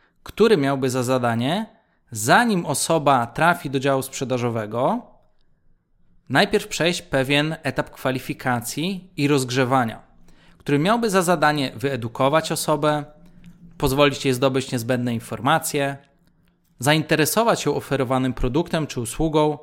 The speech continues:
wzbudzić potrzebę posiadania go i dopiero po tym etapie dać możliwość wysłania swojego zgłoszenia do rozmowy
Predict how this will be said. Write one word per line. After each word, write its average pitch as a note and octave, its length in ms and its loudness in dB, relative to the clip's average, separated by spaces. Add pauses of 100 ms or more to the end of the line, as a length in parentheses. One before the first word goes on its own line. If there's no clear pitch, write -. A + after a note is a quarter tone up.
(300)
wzbudzić C3+ 580 0 (260)
potrzebę D#3+ 520 2
posiadania D3+ 600 -2
go C#3+ 340 -4 (480)
i C#3 80 -8
dopiero D#3 600 0 (260)
po A3+ 220 6
tym D#3 280 -2
etapie C3 600 -4 (1040)
dać C#3+ 340 0
możliwość C3+ 760 -2 (540)
wysłania C#3 540 0
swojego B2 360 -4
zgłoszenia B2 600 -2
do A#2+ 300 -2
rozmowy A#2+ 720 0